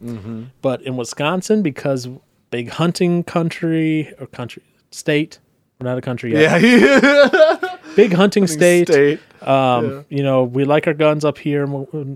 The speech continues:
Speaker 2: in Wisconsin. You know, he
Speaker 1: Yeah.
Speaker 2: had a little more leniency. The fact that he was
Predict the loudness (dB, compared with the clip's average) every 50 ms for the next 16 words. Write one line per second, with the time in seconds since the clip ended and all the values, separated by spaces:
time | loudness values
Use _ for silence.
0 | -12 -12 -12 -10 -12 -10 -10 -8 -8 -8 -8 -6 -8 -8 -8 -8 -12 _ _ _
1 | _ _ _ _ _ _ _ -10 -8 -6 -4 -4 -2 -4 -4 -4 -2 0 2 2
2 | 2 2 2 0 -2 -2 -2 -2 -2 -2 -2 -2 -2 0 0 0 -2 -2 -4 -6
3 | -4 -4 -4 -6 -6 -8 -8 -6 -4 -4 -4 -4 -6 -6 _ -2 -2 0 -2 -2
4 | -4 -8 -10 -8 -6 -6 -6 -6 -6 -8 -8 -6 -6 -4 -4 -6 -8 -10 -12 -18